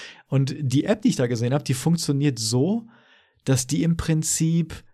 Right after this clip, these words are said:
eine oder mehrere bestimmte Frequenzen abspielt aus den Lautsprechern,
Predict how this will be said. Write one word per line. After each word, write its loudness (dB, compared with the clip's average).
eine 2
oder 0
mehrere 2
bestimmte 0
Frequenzen -2
abspielt -2
aus 0
den 0
Lautsprechern, 0